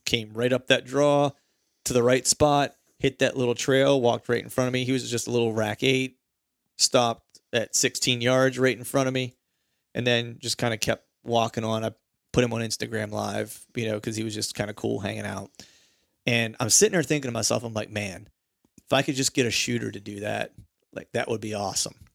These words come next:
Nice, easy shot. You know, I need an easy shot at this point <laughs> because, you know, <laughs> it's, uh, the confidence might be a little shaken after, after two misses.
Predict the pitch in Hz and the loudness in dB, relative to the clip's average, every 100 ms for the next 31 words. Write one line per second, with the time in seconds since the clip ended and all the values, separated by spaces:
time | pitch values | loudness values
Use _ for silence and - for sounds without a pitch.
0 | _ _ - - _ 131 110 - 123 110 | _ _ -20 -20 _ -6 -4 -2 -2 -2
1 | 104 - 131 127 123 - _ - - 127 | 0 2 2 0 -2 -6 _ -20 -6 -2
2 | 117 113 135 135 139 127 123 113 127 113 | 0 4 2 4 2 0 -2 2 2 0
3 | - 117 - 123 117 - - - 147 - | 0 -2 2 2 2 0 0 6 8 6
4 | - - _ _ - 135 123 120 - 285 | 2 -20 _ _ 2 4 6 4 -2 -2
5 | 277 233 - - - 156 - - _ _ | -2 0 4 4 6 6 4 2 _ _
6 | _ 92 - 135 123 127 - 139 131 131 | _ -4 4 4 6 2 4 4 4 0
7 | 127 131 135 135 127 123 123 - 139 131 | 0 0 2 2 2 2 0 2 2 2
8 | 131 120 - 127 120 - 123 - 123 - | -2 -4 -4 -2 0 -2 -2 0 -2 -2
9 | 131 - 131 123 127 110 110 - | -4 2 2 4 2 2 -2 -8